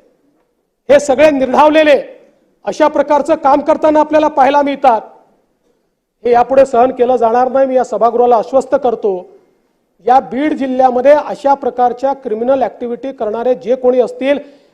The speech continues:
यांची पाळंमुळं आम्ही खणून काढू आणि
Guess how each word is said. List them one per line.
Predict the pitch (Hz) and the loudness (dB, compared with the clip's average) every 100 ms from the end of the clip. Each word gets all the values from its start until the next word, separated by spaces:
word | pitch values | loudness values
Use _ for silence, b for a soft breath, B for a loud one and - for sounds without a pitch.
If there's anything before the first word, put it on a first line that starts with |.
| _ - | _ -6
यांची | 214 226 - 294 | -6 -4 -4 -4
पाळंमुळं | 302 220 254 247 247 | 0 2 2 2 2
आम्ही | 240 262 | 0 -4
खणून | - 269 302 | -2 0 2
काढू | 277 208 165 - _ - _ _ _ _ _ _ - | 2 0 -4 -14 _ -20 _ _ _ _ _ _ -2
आणि | 233 311 | 0 2